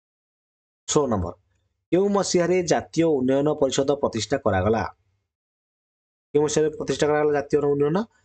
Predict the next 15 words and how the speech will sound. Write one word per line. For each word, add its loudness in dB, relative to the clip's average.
ଉଣେଇଶହ 0
ବାଉନ 0
ମସିହାରେ। -4
ମନେ 0
ହେଲା 0
ତି? -4
ଉଣେଇଶହ -2
ବାଉନ 0
ମସିହାରେ। -8
ଦ୍ୱିତୀୟ 2
ପଞ୍ଚବାର୍ଷିକ 0
ଯୋଜନାର 0
ରୂପରେଖ 0
କେଉଁ 0
ଅର୍ଥନୀତିଜ୍ଞ -2